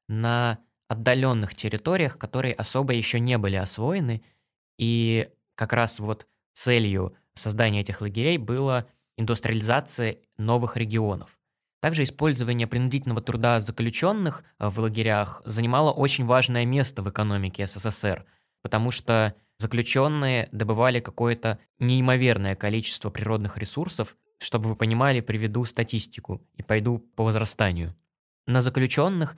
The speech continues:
приходилось примерно пятнадцать процентов работ на лесоповале и значительная доля работ на гидротехническом и дорожном строительстве.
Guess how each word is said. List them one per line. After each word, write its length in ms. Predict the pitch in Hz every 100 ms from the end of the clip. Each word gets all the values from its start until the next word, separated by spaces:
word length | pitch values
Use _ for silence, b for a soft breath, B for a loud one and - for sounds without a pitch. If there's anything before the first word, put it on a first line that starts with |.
| b
приходилось 580 | - - 117 135 147 135
примерно 440 | - 120 123 131 120
пятнадцать 500 | - 135 127 123 113
процентов 460 | 113 - 113 -
работ 380 | 110 107 117 107
на 260 | 104 104 104
лесоповале 920 | 110 117 - - 98 117 165 170 165 b b b
и 120 | 135
значительная 560 | 120 123 156 - 135 123
доля 260 | 123 127
работ 380 | 113 104 131 156
на 260 | 117 117 117
гидротехническом 840 | 113 127 117 113 110 151 - 123 113
и 20 |
дорожном 360 | 110 127 123
строительстве. 800 | 117 - 123 117 - - - -